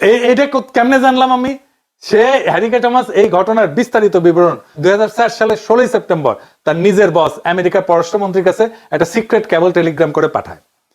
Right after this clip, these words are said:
সিক্রেট টেলিগ্রাম আমি কেমনে পেলাম? এটা উইকিলিক্স, উইকে লিক করে দিছে। এই টেলিগ্রামটা উইকিলিক্সের অন্য সব স-, দলিলের সাথে প্রকাশ করা হয়েছিল।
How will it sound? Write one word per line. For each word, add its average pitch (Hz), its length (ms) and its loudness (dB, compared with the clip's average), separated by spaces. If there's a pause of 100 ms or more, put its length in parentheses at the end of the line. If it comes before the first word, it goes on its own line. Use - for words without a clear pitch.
(460)
সিক্রেট - 320 -2
টেলিগ্রাম 214 340 0
আমি 190 180 0
কেমনে 226 280 0
পেলাম? 214 300 2 (260)
এটা 220 220 4
উইকিলিক্স, 220 580 2
উইকে 190 360 0
লিক 170 220 0
করে 131 200 0
দিছে। 110 260 -4
এই 147 100 0
টেলিগ্রামটা 180 460 0
উইকিলিক্সের 170 500 2 (260)
অন্য 240 220 0
সব 247 260 0
স-, - 80 -4
দলিলের 175 400 2
সাথে 185 200 0
প্রকাশ 151 320 -2
করা 120 120 -2
হয়েছিল। 95 300 -6